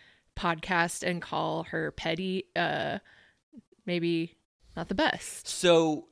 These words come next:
Speaker 2: does it just
Speaker 1: <laughs>
Speaker 2: reinforce that Tom Sandoval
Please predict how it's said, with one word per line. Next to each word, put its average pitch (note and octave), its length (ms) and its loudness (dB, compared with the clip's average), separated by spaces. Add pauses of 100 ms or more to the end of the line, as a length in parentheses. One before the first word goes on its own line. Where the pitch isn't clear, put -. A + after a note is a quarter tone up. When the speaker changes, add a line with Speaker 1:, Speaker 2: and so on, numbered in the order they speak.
(140)
Speaker 2:
does D#3 280 2
it D#3 340 -4
just D#3+ 440 0 (200)
Speaker 1:
<laughs> - 160 -18
Speaker 2:
reinforce C3 920 0
that G#2+ 140 -10
Tom A#2 320 -4
Sandoval A#2 840 -4